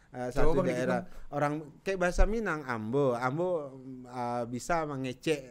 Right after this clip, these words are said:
Speaker 1: mengecek,
Speaker 2: Oh,
Speaker 1: eh,
Speaker 2: iya.
Speaker 1: Sibolga,
Speaker 2: Hmm.
Speaker 1: gitu.
Speaker 2: Langsung
Speaker 1: Bisa
Speaker 2: lapar, Bang,
Speaker 1: bahasa
Speaker 2: kalau denger
Speaker 1: Aceh.
Speaker 2: itu. Saya dengar gitu langsung lapar.
Speaker 1: <laughs> Jadi itu, <laughs> jadi, eh, bahasa daerah ini penting ya, karena itu identitas.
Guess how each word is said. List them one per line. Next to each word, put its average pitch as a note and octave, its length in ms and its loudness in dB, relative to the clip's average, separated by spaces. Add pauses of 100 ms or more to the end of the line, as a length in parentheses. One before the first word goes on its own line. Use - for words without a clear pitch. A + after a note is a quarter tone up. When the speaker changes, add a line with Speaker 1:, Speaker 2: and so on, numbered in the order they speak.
(140)
Speaker 1:
mengecek, B2+ 560 -6
Speaker 2:
Oh, D#3 80 -4
Speaker 1:
eh, A#2+ 160 -2
Speaker 2:
iya. G2+ 80 -6
Speaker 1:
Sibolga, A#2 540 -4
Speaker 2:
Hmm. G#2 80 -6
Speaker 1:
gitu. A2+ 140 -6 (180)
Speaker 2:
Langsung C#3+ 180 -4
Speaker 1:
Bisa E3 140 2
Speaker 2:
lapar, E3 120 8
Bang, - 120 8
Speaker 1:
bahasa F#3 160 4
Speaker 2:
kalau - 120 8
denger - 200 2
Speaker 1:
Aceh. - 100 4
Speaker 2:
itu. F#3 120 2 (340)
Saya F#3 160 0
dengar E3+ 160 2
gitu D#3+ 100 0
langsung F3+ 220 2
lapar. D3 240 4 (140)
Speaker 1:
<laughs> - 120 -8
Jadi D3 220 6 (440)
itu, F#4+ 180 8 (360)
<laughs> G#3+ 400 10
jadi, G3 300 8
eh, E3+ 880 -8
bahasa D#3+ 420 6
daerah F3+ 380 8
ini A#3+ 120 4
penting C#4+ 380 0
ya, A#2+ 120 -6 (160)
karena F#3 240 0
itu A#3 180 -2
identitas. E3 840 0